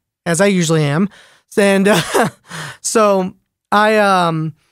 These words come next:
I was like, they were trying to come up with a nickname for me and they couldn't figure anything out. But one of them found out that I was, like, really,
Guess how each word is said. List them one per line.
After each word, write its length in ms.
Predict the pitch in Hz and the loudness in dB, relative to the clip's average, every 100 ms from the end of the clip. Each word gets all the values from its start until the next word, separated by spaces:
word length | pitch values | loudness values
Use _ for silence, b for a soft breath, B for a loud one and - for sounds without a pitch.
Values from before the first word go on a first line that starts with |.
| _ _ _ _ _ _ | _ _ _ _ _ _
I 100 | - | -2
was 120 | 202 214 | 0 0
like, 240 | 196 165 | -2 0
they 100 | 208 | 0
were 80 | 240 | 0
trying 180 | - 233 | 0 -2
to 60 | |
come 120 | 208 226 | 0 -2
up 80 | |
with 120 | 214 180 | -2 -2
a 60 | |
nickname 340 | 185 190 196 175 | -2 -2 -2 -2
for 80 | |
me 120 | 180 180 | 0 0
and 80 | 180 | 0
they 80 | |
couldn't 600 | 165 - - 247 262 247 - | -4 -10 -4 -2 -2 -4 -2
figure 260 | 226 202 | -2 -2
anything 360 | 202 196 185 185 | -2 -2 0 0
out. 260 | 185 165 160 | 0 -2 -2
But 180 | 185 180 _ _ _ _ _ | -4 -4 _ _ _ _ _
one 220 | 180 262 | 0 2
of 80 | 320 | 2
them 160 | 277 226 | 0 0
found 280 | 214 202 | 0 2
out 200 | 196 185 | 0 0
that 140 | 175 175 | 0 0
I 100 | 180 | 0
was, 180 | 180 180 | 0 0
like, 180 | 180 170 | -2 -4
really, 540 | 170 196 196 190 180 | -2 0 0 0 -4